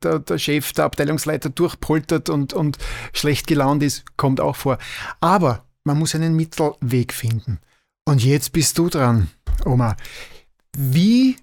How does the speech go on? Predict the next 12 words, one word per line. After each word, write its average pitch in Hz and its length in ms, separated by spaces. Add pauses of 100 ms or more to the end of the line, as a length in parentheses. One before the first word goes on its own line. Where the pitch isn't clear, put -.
(380)
findet 214 760
ihr 185 260
den 143 380
Weg 127 380
dadurch, 170 800
um 151 260
doch 185 400 (560)
nicht 170 200
in 185 140
ein 160 160
Klischee 143 540
hineinzurutschen? 175 1080